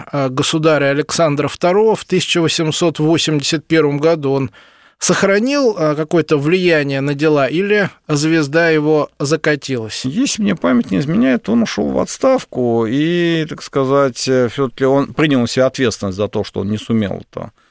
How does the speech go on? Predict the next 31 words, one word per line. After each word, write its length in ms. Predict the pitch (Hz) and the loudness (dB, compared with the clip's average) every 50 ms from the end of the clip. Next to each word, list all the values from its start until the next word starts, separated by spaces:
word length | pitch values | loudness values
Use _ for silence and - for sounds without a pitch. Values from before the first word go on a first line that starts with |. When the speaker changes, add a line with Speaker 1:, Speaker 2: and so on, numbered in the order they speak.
| _ _ _ _ _ _ _ _ _ | _ _ _ _ _ _ _ _ _
Speaker 2:
предотвратить, 760 | - 98 104 120 107 117 123 143 151 - 277 294 254 - - | -8 -6 -6 -4 -4 0 0 0 0 0 0 0 0 0 0
но 840 | 175 180 190 202 214 220 220 214 208 202 196 190 185 175 170 156 135 | 2 2 4 4 4 4 4 4 4 2 2 2 2 2 2 0 -2
пользовался 540 | - 175 208 202 190 196 190 180 - - 165 | 0 0 0 2 2 0 -2 0 -2 -4 -2
довольно 340 | 147 143 139 147 165 170 160 | 2 2 2 2 2 0 0
большим, 680 | 143 131 139 131 120 - - 151 151 151 147 143 139 | 0 2 0 2 2 0 0 2 2 2 2 0 -2
э, 540 | 101 92 135 127 127 127 123 123 120 117 117 113 | -2 0 0 2 2 4 4 4 2 2 2 0
таким, 300 | 127 113 127 127 117 - _ - - - _ _ _ _ _ - | 0 0 0 0 -2 -2 _ -20 -20 -20 _ _ _ _ _ -10
я 80 | 107 | -10
бы 280 | 110 107 113 117 117 - | -8 -4 -2 -2 -2 0
сказал 200 | - - 120 117 | 2 0 2 2
так, 140 | 117 104 120 | 2 0 0
неформальным 540 | 131 120 - 143 139 147 139 120 113 107 | -2 2 2 2 2 2 2 2 0 0
влиянием. 260 | 104 120 147 165 156 127 | 0 0 0 0 0 -2
То 60 | 123 | -4
есть 140 | 110 - 117 | -4 -2 -2
император 340 | 107 131 127 147 139 135 | 0 2 2 0 0 0
Александр 280 | 120 110 - 131 123 110 | -4 -2 0 -2 -2 0
третий 200 | 131 147 139 - | 0 -2 -2 0
с 40 | - | 0
ним 120 | 131 127 127 | 2 2 2
иногда 220 | 123 117 117 120 | 2 0 0 -2
советовался 720 | - - 123 120 110 95 - - 69 52 - - - - - _ _ _ _ _ _ | 0 0 0 0 0 -2 -2 -4 -8 -8 -8 -12 -12 -12 -14 _ _ _ _ _ _
по 80 | _ | _
каким-то 400 | - 101 98 - - 98 90 - | -6 -6 -6 -4 -6 -8 -4 -2
вопросам. 580 | 95 95 92 - - 90 87 82 - - - - _ _ _ _ _ _ | -2 -2 -2 -4 -6 -8 -8 -8 -10 -14 -18 -18 _ _ _ _ _ _
Speaker 1:
Ну 200 | - 156 202 240 | -4 0 0 0
что 260 | 233 - - 247 180 135 | 0 2 2 2 2 2
ж, 160 | - - - | 0 -2 -4
вот 220 | - 139 160 - 208 | -2 -2 -2 0 0
этот 380 | 208 185 190 170 - - - - | 0 0 0 -2 -2 -4 -12 -6
шаг — 720 | - - - 196 170 143 127 - - - - - - | -2 0 2 4 4 2 2 -2 -6 -14 -14 -14 -16